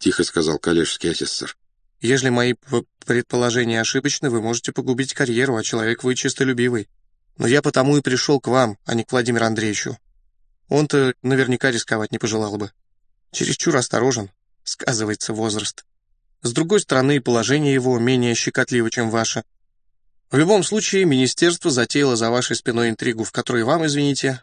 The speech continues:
Speaker 2: за откровенность, отведена роль карточного б-, болвана. Граф не счел возможным посвятить вас начальника московской полиции в дело Соболева, однако же доверился Хуртинскому, человеку низкому и, более того, преступному.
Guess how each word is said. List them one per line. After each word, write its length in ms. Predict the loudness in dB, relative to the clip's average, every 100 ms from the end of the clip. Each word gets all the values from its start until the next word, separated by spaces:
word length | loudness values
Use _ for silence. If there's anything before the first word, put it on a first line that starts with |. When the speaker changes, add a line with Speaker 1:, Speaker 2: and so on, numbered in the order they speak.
| _
Speaker 2:
за 180 | -2 -2
откровенность, 720 | 0 2 2 2 0 -4 -6
отведена 480 | -6 -4 0 2 2
роль 160 | 2 0
карточного 560 | 0 -2 -2 -6 -4
б-, 160 | -4 -8 -10
болвана. 640 | -4 0 0 0 -2 -4 -10 _ _ _ _ _ _ _
Граф 280 | -2 0 2
не 100 | 2
счел 300 | 2 2 2
возможным 420 | 2 4 2 2
посвятить 460 | -2 0 0 0 0
вас 260 | 0 -2 -2
начальника 540 | -2 2 2 0 0
московской 500 | -2 0 -2 -2 -4
полиции 540 | 0 0 -2 -2 -4
в 140 | -4 -2
дело 200 | 0 0
Соболева, 480 | 0 -2 -2 -6 -10 _ -8
однако 260 | -4 -4
же 100 | -2
доверился 460 | 0 2 2 0 -4
Хуртинскому, 800 | -4 -4 -2 -2 -2 -2 -4 -4 _ _ _ -2
человеку 380 | 2 2 2
низкому 460 | 0 0 0 -2 0
и, 40 |
более 300 | 2 2 2
того, 220 | 2 0 2
преступному. 640 | 0 -2 -4 -2 -2 -4